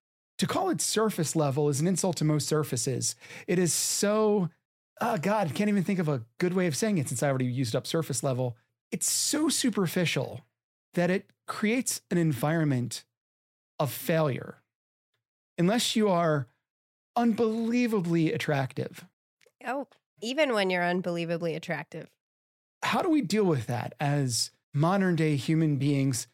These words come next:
Speaker 1: just wanting to connect to another human being?
Speaker 2: Um,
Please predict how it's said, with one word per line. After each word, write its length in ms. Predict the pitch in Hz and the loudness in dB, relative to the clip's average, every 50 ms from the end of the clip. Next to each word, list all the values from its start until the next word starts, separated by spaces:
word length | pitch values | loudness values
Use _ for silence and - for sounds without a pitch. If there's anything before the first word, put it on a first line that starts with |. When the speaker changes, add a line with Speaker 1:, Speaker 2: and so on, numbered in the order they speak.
| _ _ _ | _ _ _
Speaker 1:
just 360 | _ - 220 247 - - - - | _ -2 0 0 0 -4 -2 -2
wanting 280 | 196 190 190 190 175 | 0 2 2 2 0
to 140 | - - 135 | 0 -2 -4
connect 440 | 113 - 135 127 143 156 151 - - | -2 -2 -2 -2 -2 -2 -4 -6 -6
to 300 | - 139 127 127 131 - - | -2 -2 0 0 -2 -2 -4
another 400 | - 123 123 143 165 160 165 151 | -4 -2 0 0 0 0 0 -2
human 340 | 127 - 160 147 143 139 127 | 0 0 0 2 2 2 0
being? 420 | 117 120 120 123 120 117 117 113 - _ _ _ _ _ _ | 0 0 0 0 -2 -2 -4 -6 -8 _ _ _ _ _ _
Speaker 2:
Um, 640 | - 190 196 202 190 190 190 190 190 190 190 196 | -10 -8 -6 -4 -4 -4 -2 -4 -4 -4 -6 -8